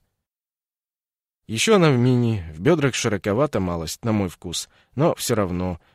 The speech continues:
и ноги вполне, и место откуда растут. Знание шокирующее, моя постоянная подружка. Чёрт, как я этого не предусмотрел.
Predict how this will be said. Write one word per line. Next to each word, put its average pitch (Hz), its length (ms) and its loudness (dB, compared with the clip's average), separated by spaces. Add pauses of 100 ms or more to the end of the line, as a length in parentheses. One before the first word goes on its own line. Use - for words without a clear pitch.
и 156 100 2
ноги 135 260 4
вполне, 92 540 -2
и 92 200 -4
место 110 380 -2
откуда 104 320 -6
растут. 95 420 -8 (840)
Знание 156 480 2
шокирующее, 110 840 -4
моя 95 360 -2
постоянная 135 760 -2
подружка. 131 600 -4 (600)
Чёрт, - 440 -6 (240)
как - 260 -6
я 107 200 0
этого 104 220 -4
не 101 120 0
предусмотрел. 101 760 -6